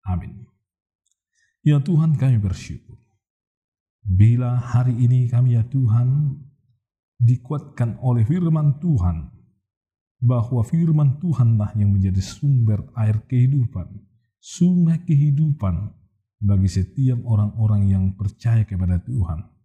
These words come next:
Baik di dalam kondisi suka atau duka sekalipun, Tuhan senantiasa akan menghiburkan setiap orang-orang yang berduka.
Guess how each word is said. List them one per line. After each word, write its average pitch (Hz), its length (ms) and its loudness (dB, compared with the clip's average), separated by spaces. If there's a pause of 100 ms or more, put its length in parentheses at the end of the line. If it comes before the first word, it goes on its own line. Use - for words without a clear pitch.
(720)
Baik 113 480 2
di 113 80 4
dalam 107 320 2
kondisi 120 960 0
suka 110 960 -4
atau 127 320 0
duka 160 400 0
sekalipun, 95 720 -2 (720)
Tuhan 95 400 2
senantiasa 90 880 -2 (1400)
akan 147 400 2
menghiburkan 180 800 -2
setiap 175 400 -4
orang-orang 143 720 0
yang 131 160 2
berduka. 113 840 0